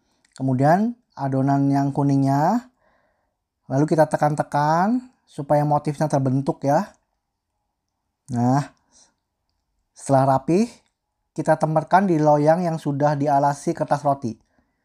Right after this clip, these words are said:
Kita keluarkan seperti ini. Nah, seperti ini pemirsa ya, tampilan teksturnya.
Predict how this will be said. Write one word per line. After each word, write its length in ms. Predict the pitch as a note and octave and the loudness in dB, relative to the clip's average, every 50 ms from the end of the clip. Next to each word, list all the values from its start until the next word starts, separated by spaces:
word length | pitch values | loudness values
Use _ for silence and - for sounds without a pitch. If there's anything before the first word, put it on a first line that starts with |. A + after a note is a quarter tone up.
| _ _ _ _ _ _ _ | _ _ _ _ _ _ _
Kita 240 | - C#3 C3+ D#3 - | -8 -2 -2 -2 -2
keluarkan 800 | - C#3 C#3 C#3+ C#3 C#3 - - D3 C#3+ D#3 E3 F#3 G#3 G#3+ - | 0 2 2 4 2 2 0 2 4 4 4 4 2 2 0 -4
seperti 420 | - - D3 C#3 - C#3+ C#3 C3+ | -6 -8 -8 -8 -6 -4 -4 -2
ini. 480 | C#3 C#3 C#3 C#3+ D3+ F3 G#3 A#3+ B3 B3 - _ _ _ _ _ _ _ _ _ _ _ _ _ _ _ _ _ _ B2 | -2 -2 -2 -2 -2 -2 -2 -2 -2 -4 -8 _ _ _ _ _ _ _ _ _ _ _ _ _ _ _ _ _ _ -6
Nah, 320 | C3 C3 C3+ C3+ C#3 C3 - - | -2 0 0 2 0 0 -2 -6
seperti 480 | - - C3+ C3+ C#3+ C3 - D3 C#3+ C#3 | -8 -8 -4 -4 -4 -4 0 0 0 2
ini 80 | C#3+ C3+ | 0 0
pemirsa 400 | C#3+ C3 C3+ C3+ C3 - C#3+ C3+ | 0 0 0 0 0 0 0 2
ya, 240 | D3 E3+ G#3 - - _ | 2 2 2 0 -6 _
tampilan 480 | C3+ C3 C3+ C3 C3+ C3 C3 C3 C3 B2+ | -6 -6 -4 -4 -2 -2 0 -2 -2 -4
teksturnya. 800 | C3+ C3 - - B2+ A#2+ B2+ B2+ C3 C#3 D3 F3+ G#3+ G#3+ - | -6 -8 -6 -8 -6 -4 -2 -2 0 0 0 0 -2 -2 -6